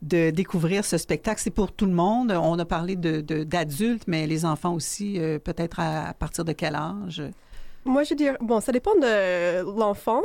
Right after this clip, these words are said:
Speaker 2: Euh, c'est sûr qu'on voit beaucoup de nos amis danseurs, danseuses qui ont leur enfant très jeune, mais c'est sûr, c'est la poésie, donc c'est, c'est un peu abstrait, c'est, c'est le mouvement.
Speaker 1: Ouais.
Speaker 2: Donc, euh, je dirais peut-être à partir de dix ans, mais, mais je, ça, c'est pas un âge
Speaker 1: Mhm.
Speaker 2: dans le béton, quoi.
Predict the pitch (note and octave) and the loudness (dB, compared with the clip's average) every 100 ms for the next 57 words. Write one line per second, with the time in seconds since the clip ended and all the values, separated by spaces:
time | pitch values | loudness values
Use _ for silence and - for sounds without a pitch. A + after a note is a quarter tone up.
0 | A#4+ B3 G3 - A3+ A3+ - C4 - A3 | 4 4 2 0 -6 -6 -4 -2 0 0
1 | F#3+ - G#3+ G3 A3 G3+ A3 A#3+ A#3+ A3 | 0 0 -2 0 0 -2 -2 0 2 2
2 | A3 A3+ A3+ G#3 A3 A3 - A#3 A3 A3 | 2 2 2 2 0 0 0 0 2 0
3 | G#3+ - A#3+ - A3 G#3 G3 G3 - G#3+ | 0 0 -2 0 0 2 4 2 0 -2
4 | - A3 G3+ - G3+ G3+ C#4 A#3 G3+ A3+ | 0 -2 -2 -4 -2 0 2 2 2 0
5 | A3 E4 - A3+ G3 A3+ A3+ G#3 G3 F#3 | 0 -2 0 0 2 2 2 0 0 -2
6 | F#3 - F3+ F3+ F#3 G#3 F#3 B3 G#3+ G#3+ | -2 -4 -2 -2 -4 -4 -4 -2 -2 -2
7 | - - - B3+ B3+ B3+ A#3+ - F#3+ G3 | -6 -6 -2 2 4 2 0 -4 -4 -4
8 | G#3 F#3+ G#3+ G3+ F#3 F#3+ F#3+ F#3+ G3+ - | -4 -2 0 0 2 0 0 -4 -8 -14
9 | - A3 G#3+ G#3 G3+ A3+ A#3 D4 D4 - | -2 0 2 2 2 2 2 2 0 0
10 | A#3 G#3 G3 G3 G#3 F#3+ G3+ G3 F#3+ G#3 | -2 -2 -4 -6 -6 -6 -4 -2 0 0
11 | F#3 D#3 D3+ D3 E3 F3 D3 - - - | 0 0 -2 -2 0 -2 -2 -6 -12 -14
12 | - F#3 - E3 F#3 F3 F3 E3 D#3+ E3 | -8 -8 -6 -6 -4 -2 -2 -2 -4 -6
13 | F#3 - - _ _ _ _ _ - F3+ | -8 -14 -18 _ _ _ _ _ -4 -2
14 | E3 C3+ G#3+ F#3 F3+ - F#3+ F3 E3 - | 0 -2 -2 -6 -6 -2 -2 0 -4 -4
15 | A#2+ - | -6 -8